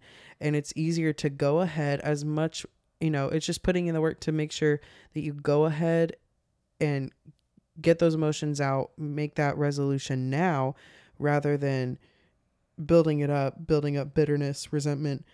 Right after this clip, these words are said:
whatever may, you know, come, and then still having feelings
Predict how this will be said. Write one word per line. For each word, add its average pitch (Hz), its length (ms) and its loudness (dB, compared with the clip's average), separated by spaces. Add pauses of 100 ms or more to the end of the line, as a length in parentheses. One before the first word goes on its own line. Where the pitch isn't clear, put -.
(300)
whatever 156 400 2
may, 143 400 -2 (500)
you 170 120 0
know, 135 180 0
come, 170 540 0
and 160 200 0
then 151 280 -2 (340)
still - 400 2
having 151 360 -2
feelings 147 720 -4